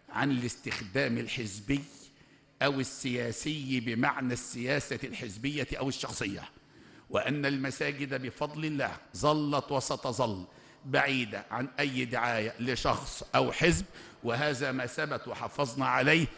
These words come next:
في كل الاستحقاقات الوطنية السابقة، ف-، وأن المساجد لله فلا تدعو مع الله أحدا. لكن هذا شيء والبعد الوطني شيء آخر.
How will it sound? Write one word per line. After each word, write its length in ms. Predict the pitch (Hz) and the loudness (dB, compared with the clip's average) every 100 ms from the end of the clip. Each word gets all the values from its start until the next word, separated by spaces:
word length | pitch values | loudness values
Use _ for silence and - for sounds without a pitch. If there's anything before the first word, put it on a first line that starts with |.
| - - | -12 -10
في 220 | - 131 120 | -2 0 0
كل 340 | - 165 135 | 0 0 2
الاستحقاقات 1000 | 123 117 - 123 - 127 113 - 156 147 | 0 -2 -4 -8 0 2 2 6 4 6
الوطنية 720 | 127 123 123 127 120 147 139 - | 2 4 4 4 4 4 2 0
السابقة، 760 | 123 - 123 117 170 185 165 - - - - | -6 -6 -4 -2 0 2 2 -2 -16 -20 -4
ف-، 280 | 135 139 | -2 2
وأن 540 | 123 139 160 180 151 143 | 2 4 4 4 4 6
المساجد 960 | 151 135 135 131 - 135 127 156 180 | 6 6 2 2 4 4 4 4 4
لله 1300 | 156 143 147 139 135 135 135 139 139 139 139 143 151 - - - - - - | 4 4 4 4 4 4 4 4 4 6 6 8 8 4 -8 -18 -20 -20 0
فلا 280 | 156 147 127 | 4 6 4
تدعو 340 | - 143 135 | 4 4 4
مع 160 | 131 123 | 4 2
الله 300 | 131 131 117 | 2 0 -4
أحدا. 280 | 92 90 - - - - | -8 -14 -18 -20 -20 -8
لكن 500 | 170 254 262 - 165 | 2 4 4 2 0
هذا 400 | 156 226 180 185 | 2 2 4 0
شيء 320 | - 240 226 - - - - - - - | 0 -2 -4 -6 -14 -20 -20 -20 -20 -4
والبعد 720 | 131 143 120 151 208 160 131 | 0 0 2 6 6 4 0
الوطني 720 | 139 135 170 170 156 156 139 | 0 2 2 2 2 2 0
شيء 580 | - 160 180 - 156 131 - | 0 -2 -2 -4 -4 -4 0
آخر. 320 | 160 - 104 | 0 0 -4